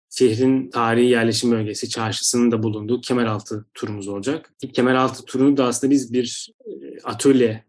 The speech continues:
ile gerçekleştirmiştik. Onda bir açık çağrıda bulunmuştuk. Kemeraltı bölgesinden katılımcılar kendi diledikleri duraklar üzerinde yazılarını,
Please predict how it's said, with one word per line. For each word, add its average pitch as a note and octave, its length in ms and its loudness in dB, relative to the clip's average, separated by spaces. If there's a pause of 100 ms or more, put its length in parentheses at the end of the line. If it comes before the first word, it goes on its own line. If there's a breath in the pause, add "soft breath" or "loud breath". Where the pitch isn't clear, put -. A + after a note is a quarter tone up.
ile A2 120 -4
gerçekleştirmiştik. G#2+ 1120 -6
Onda A#2+ 180 0
bir C3 60 2
açık A#2+ 240 -4
çağrıda A#2+ 340 0
bulunmuştuk. G#2+ 680 -6 (180)
Kemeraltı B2 440 -2
bölgesinden B2 920 2
katılımcılar A#2 920 0 (160)
kendi B2 320 2
diledikleri A#2+ 680 4 (100)
duraklar A#2 460 -2
üzerinde A2 340 -2
yazılarını, G#2 520 -6